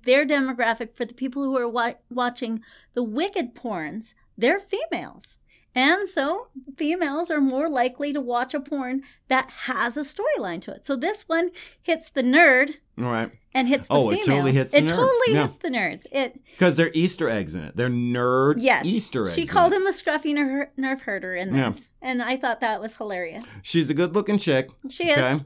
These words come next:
Speaker 1: Yeah.
Speaker 2: Um, I'm, I was totally into her. Now, here's the thing. I didn't watch your, I didn't watch the entire film.
Speaker 1: I di-,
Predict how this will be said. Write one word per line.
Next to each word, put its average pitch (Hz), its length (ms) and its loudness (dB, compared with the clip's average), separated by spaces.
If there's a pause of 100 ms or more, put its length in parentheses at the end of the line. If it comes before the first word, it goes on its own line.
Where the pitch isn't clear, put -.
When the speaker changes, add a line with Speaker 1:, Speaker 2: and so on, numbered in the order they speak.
(140)
Speaker 1:
Yeah. 127 180 6
Speaker 2:
Um, 113 280 0
I'm, 123 340 -4
I 131 120 0
was 127 140 -2
totally 147 300 2
into 139 200 0
her. 123 60 -2
Now, 127 220 0
here's 175 240 0
the 175 60 -4
thing. 139 180 0
I 135 80 0
didn't 170 280 2
watch 165 420 0
your, 143 360 -2
I 143 80 0
didn't 160 220 0
watch 156 220 0
the 160 80 0
entire 143 240 -2
film. 151 240 -4 (120)
Speaker 1:
I 254 120 2
di-, 302 100 0